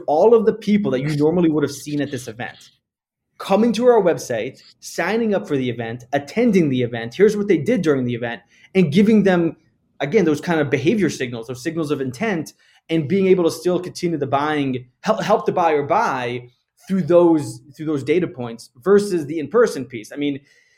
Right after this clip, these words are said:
so I think, I think it's, it's a combination of both in the future, but it's, it's really making sure that you can provide people, we keep, we keep going back to this real-time idea, Mark, the real-time insights into what your buyers are doing.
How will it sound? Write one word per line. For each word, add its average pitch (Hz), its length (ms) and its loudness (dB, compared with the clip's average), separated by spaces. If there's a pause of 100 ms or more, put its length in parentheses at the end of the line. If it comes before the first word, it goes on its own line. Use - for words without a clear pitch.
so 185 100 -2
I 196 80 4
think, 240 300 0
I 185 100 0
think 247 160 0
it's, - 240 -6
it's 180 160 -4
a 160 40 -4
combination 180 580 -2
of 127 180 -6
both 147 260 -2
in 139 80 -4
the 117 60 -6
future, 208 580 -4 (200)
but 156 360 2
it's, - 220 -2
it's 160 180 -4
really 202 300 4
making 180 300 2
sure 175 180 -2
that 147 220 -2
you 147 100 -8
can 143 180 -6
provide 151 440 0
people, 131 360 -4
we 123 80 -8
keep, 175 300 -8
we 151 80 -12
keep 151 180 -14
going 147 160 -4
back 139 180 0
to 131 60 -20
this 123 160 -14
real-time 127 440 -6
idea, 139 260 -4
Mark, 180 300 -8 (340)
the 156 120 2
real-time 175 920 2
insights 139 600 -2
into 143 200 -4
what 139 180 0
your 135 100 -2
buyers 123 300 0
are 110 60 -6
doing. 98 260 -8